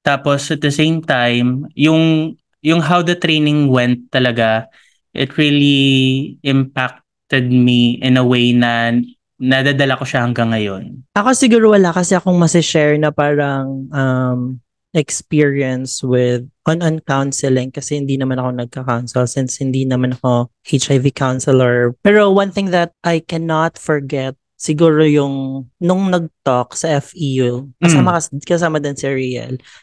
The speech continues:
Speaker 2: with like a pool of medical technologists
Speaker 1: Yes.
Speaker 2: in the future, ganun.
Speaker 1: Mm-mm.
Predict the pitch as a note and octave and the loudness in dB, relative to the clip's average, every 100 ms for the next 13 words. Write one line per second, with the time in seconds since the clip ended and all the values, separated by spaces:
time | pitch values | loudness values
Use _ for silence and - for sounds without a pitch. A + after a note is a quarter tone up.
0 | _ - D3+ D3+ C#3+ C3+ B2+ B2 _ _ | _ 0 2 4 2 -2 -14 -20 _ _
1 | - C3 - C3+ - D#3 D3 C#3+ C#3+ E3 | -4 -4 -2 -8 0 4 6 6 4 0
2 | C3+ B2+ B2 B2 - _ C#3+ C#3 C#3+ C3+ | 0 0 -2 -8 -20 _ -6 -4 -2 -2
3 | C#3 C3 C#3+ - D3 C3+ C3 B2+ A#2+ B2 | 0 0 -2 -6 -4 0 2 0 -2 -4
4 | B2 B2 - - - - _ _ - A#2+ | -4 -6 -8 -12 -12 -14 _ _ -4 -2
5 | A2 G#2 A2 - - - F3 D3+ C#3+ C#3+ | 0 -4 -8 -12 -16 -6 0 2 2 -2
6 | - C#3 C3 - B2 A#2 A#2 A2+ A2 A2+ | -4 -2 -2 -2 -4 -4 -6 -6 -6 -10
7 | - - - _ _ - B2 A#2 A2+ A#2+ | -14 -20 -20 _ _ -4 -2 0 -2 -6